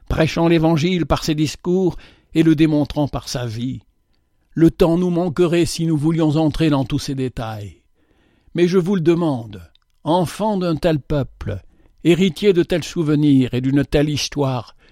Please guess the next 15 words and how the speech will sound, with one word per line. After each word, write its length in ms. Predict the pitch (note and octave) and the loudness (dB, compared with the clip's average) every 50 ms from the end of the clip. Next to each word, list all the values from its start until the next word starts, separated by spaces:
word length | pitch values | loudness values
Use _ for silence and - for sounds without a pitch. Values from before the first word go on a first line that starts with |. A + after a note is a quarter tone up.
| _ _ _ _ - - | _ _ _ _ -4 0
comment 320 | - G3 G#3+ A3 A3 F3+ | 2 2 2 2 0 0
quelqu'un 400 | - F#3+ F3+ - - G#3+ G#3 G3 | 0 -2 -2 -2 -2 -2 0 2
de 100 | F3+ F#3 | 2 2
vous 260 | F3 D#3 F#3 G#3+ A3 | 2 2 0 0 2
oserait-il 640 | G#3 G3+ F3 C3 D3+ F#3 F#3 - - G3 F#3+ F3+ D#3 | 2 2 2 0 0 -2 -2 -2 -2 -2 -2 -2 -2
dire 260 | E3+ G3 G3 F3 - | 0 0 -2 -2 -2
qu'il 240 | - - F#3 E3+ F3 | -6 -6 -4 -4 -2
ne 100 | F#3 F3+ | -2 -4
sait 180 | - - E3+ | -2 -4 -4
pas 200 | C#3+ - E3 C#3+ | -2 -2 -2 -2
si 240 | - - D#3 C#3+ C3 | -2 -2 -4 -4 -4
Dieu 220 | B2 B2 C3+ C#3 | -2 -2 0 0
veut 380 | C#3 C3 A#2 A#2+ C3 C#3 C3+ B2+ | 0 0 -2 -2 0 0 0 -2
sa 160 | - - - G#2+ | -2 -4 -6 -6
conversion ? 800 | - - B2 A#2+ A2 A2+ G2+ - - - - - G#2 F#2 F2+ | -6 -8 -8 -6 -6 -8 -10 -10 -12 -14 -12 -12 -12 -12 -12